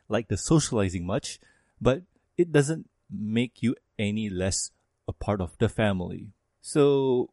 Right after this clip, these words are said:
the "it's okay" part there does sound a bit, you know, like what you mentioned, but the whole line,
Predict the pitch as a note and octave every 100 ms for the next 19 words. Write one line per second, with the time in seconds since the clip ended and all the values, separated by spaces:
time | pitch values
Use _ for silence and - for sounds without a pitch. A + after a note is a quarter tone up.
0 | _ _ _ A#2+ C3 C#3+ - D3 D3+ C3+
1 | - C3 - C#3 - C3+ C3+ B2+ A#2+ B2+
2 | A2 - - A#2+ A#2 A#2+ - A#2+ A2+ _
3 | - A2 A2 _ _ _ E3 D#3+ D3 A2
4 | A2 G#2+ A2 A2 A#2+ A#2+ G2 - A#2+ B2+
5 | _ _ _ _ _ _ B2 - _ _
6 | _ - A2 F#2+ D#3 A2+ B2 C3+ G2+ G2+